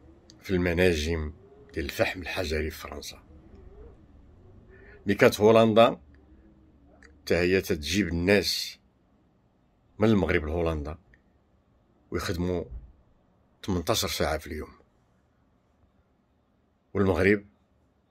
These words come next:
كان فرحان لأنهم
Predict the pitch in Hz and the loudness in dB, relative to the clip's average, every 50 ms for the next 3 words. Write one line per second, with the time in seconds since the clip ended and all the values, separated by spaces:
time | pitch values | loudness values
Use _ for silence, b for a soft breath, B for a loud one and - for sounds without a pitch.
0 | _ _ _ _ _ _ _ _ _ _ _ _ _ _ _ _ _ _ _ - | _ _ _ _ _ _ _ _ _ _ _ _ _ _ _ _ _ _ _ -6
1 | - 104 87 78 - 71 - - 85 80 76 - _ _ _ _ _ _ _ _ | -2 -2 -2 -2 -4 -6 -6 -6 -6 -6 -8 -10 _ _ _ _ _ _ _ _
2 | _ _ _ _ _ _ _ _ _ _ _ _ _ _ _ - - _ - 92 | _ _ _ _ _ _ _ _ _ _ _ _ _ _ _ -18 -16 _ -6 -4
3 | 80 71 95 92 82 78 82 82 87 87 | -2 -2 0 0 0 -2 -2 -4 -6 -8